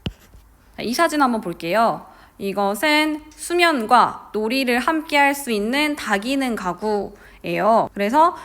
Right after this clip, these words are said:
이 밑 공간에서는 놀이를 할 수 있고, 그다음 여기 위 공간에서는 우리가 잠을 잘 수도 있는 이렇게 다기능 가구를 활용하는 것도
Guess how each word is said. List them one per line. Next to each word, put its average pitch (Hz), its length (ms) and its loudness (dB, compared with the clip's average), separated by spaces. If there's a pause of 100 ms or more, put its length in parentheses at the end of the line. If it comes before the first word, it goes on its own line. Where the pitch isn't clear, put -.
(140)
이 220 220 -2
밑 262 340 -2
공간에서는 226 1200 2 (640)
놀이를 233 760 0
할 247 120 -2
수 208 160 -6
있고, 220 680 0 (380)
그다음 190 640 2
여기 185 480 -2
위 294 380 -2
공간에서는 202 1300 0 (400)
우리가 170 220 -2
잠을 233 360 0
잘 196 140 0
수도 175 340 -8
있는 170 540 -6
이렇게 180 220 -10
다기능 269 540 -2
가구를 190 400 -4
활용하는 220 400 -2
것도 339 380 -2